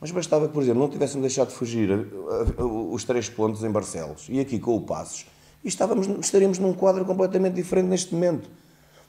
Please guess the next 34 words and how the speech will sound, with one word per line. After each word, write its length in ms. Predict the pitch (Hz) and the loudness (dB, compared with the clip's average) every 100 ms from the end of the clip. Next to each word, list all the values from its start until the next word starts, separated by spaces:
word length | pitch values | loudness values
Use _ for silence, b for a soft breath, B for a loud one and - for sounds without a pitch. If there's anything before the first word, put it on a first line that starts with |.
| b b b _ - | b b b _ -2
E 300 | 170 160 151 | 2 4 4
de 140 | 160 | 4
nove 280 | 202 190 170 | 8 8 8
empates, 640 | 156 123 113 113 - - B B B B B _ - | 4 6 6 4 -2 -14 B B B B B _ -2
eh, 320 | 135 180 180 180 - | 0 4 2 0 -2
não 100 | 185 | -2
parece 280 | - 170 190 | 0 2 4
mais, 260 | 196 165 | 4 4
mas 160 | 165 151 | 2 0
que 100 | - | 2
três 240 | - 190 | 6 6
deles, 280 | 170 143 107 | 8 6 6
se 60 | 139 | 2
nós 120 | 160 | 2
tivéssemos 320 | 175 151 151 | 2 0 2
tido 180 | 156 143 | 4 6
a, 240 | 131 117 | 8 6
a 40 | 120 | 4
frieza 540 | 131 131 131 113 107 | 2 6 6 6 4
e 100 | 104 | 4
a 40 | |
inteligência 560 | 117 117 123 113 110 117 | 2 2 0 2 0 0
de 60 | 107 | 2
guardar 320 | 123 123 117 | 4 6 4
os 120 | 104 | 2
seis 200 | - - | -2 -4
pontos, 340 | - 95 98 B B - | -2 -2 -4 B B -6
estávamos 340 | - 202 196 | 0 2 2
a 60 | 190 | 0
fazer 200 | 196 196 | 0 0
um 60 | |
campeonato 440 | 185 185 190 190 185 | 0 0 2 2 4
tranquilo. 600 | 180 160 185 160 - B B B B B B B | 2 6 6 6 2 B B B B B B B
Portanto, 340 | - 156 139 | 6 6 6